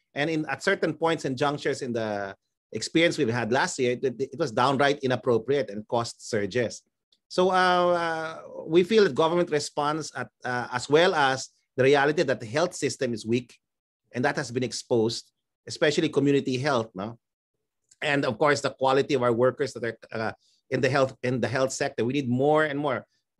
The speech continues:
octa came out with a model that we published, uh, uh, and, and we submitted to government that became a guide for them. We found out that, you know, beds and ventilators are one thing, resource maximization is another,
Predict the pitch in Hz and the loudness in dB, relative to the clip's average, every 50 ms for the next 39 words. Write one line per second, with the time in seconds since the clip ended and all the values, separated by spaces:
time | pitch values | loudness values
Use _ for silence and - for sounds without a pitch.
0 | - - - 165 156 - - 196 175 - - _ 170 165 165 156 156 160 143 135 | -16 -4 -2 -2 -2 -2 -2 -4 -4 -4 -4 _ -2 0 2 2 0 0 0 0
1 | 127 120 123 123 127 127 120 139 139 135 135 113 120 117 - 123 117 113 113 117 | 0 0 0 0 0 0 0 -2 -2 -2 -2 -4 -4 -4 -4 -4 -4 -4 -4 -4
2 | 113 - - _ - 117 107 104 104 101 101 101 98 98 98 95 92 95 101 - | -6 -6 -10 _ -12 -8 -6 -6 -6 -4 -4 -6 -6 -6 -8 -10 -10 -10 -12 -14
3 | - _ _ _ _ _ _ _ - 123 123 139 135 127 127 127 127 123 117 107 | -18 _ _ _ _ _ _ _ -2 -2 -2 0 -2 -2 0 0 0 -2 -2 -4
4 | - - 113 110 135 123 127 107 135 120 113 120 120 123 135 127 120 117 95 - | -4 -6 -2 -2 -2 -2 -2 -4 -4 -2 0 0 0 0 -2 -4 -4 -6 -8 -8
5 | 120 110 127 120 113 107 92 117 120 147 156 147 - 147 127 104 104 101 110 113 | -4 -2 0 0 0 0 0 0 0 0 0 -2 -2 -2 -2 0 0 -2 -4 -6
6 | - _ _ _ _ _ _ _ - 165 165 214 208 208 208 214 190 180 185 190 | -12 _ _ _ _ _ _ _ -6 -4 0 2 2 2 2 2 0 0 0 -2
7 | 185 190 - - 180 196 190 185 151 127 170 202 214 - - 202 160 135 165 170 | -4 -6 -10 -8 -6 -2 -2 -2 0 2 2 2 2 2 2 0 2 2 2 2
8 | 180 175 190 175 175 170 165 175 160 143 - 127 123 135 160 185 185 175 - 113 | 2 2 2 4 4 2 2 0 -2 -2 -2 -2 -2 0 0 -2 -2 -2 -4 -4
9 | 104 117 123 123 - _ _ _ _ _ _ _ _ _ - 147 175 180 - 190 | -4 -4 -6 -10 -14 _ _ _ _ _ _ _ _ _ -2 0 0 2 2 2
10 | 180 170 165 165 160 - - - - - - - _ _ - 135 147 151 - - | 4 4 4 4 2 -2 -6 -8 -10 -12 -14 -16 _ _ -4 -2 -2 -2 -2 -2
11 | 175 151 143 123 156 160 156 147 - 165 135 127 - - 127 151 165 151 117 110 | -2 -2 -2 -2 -2 -2 -2 -4 -4 -6 -6 -6 -6 -6 -4 -2 -2 -2 -2 -4
12 | 113 117 | -4 -4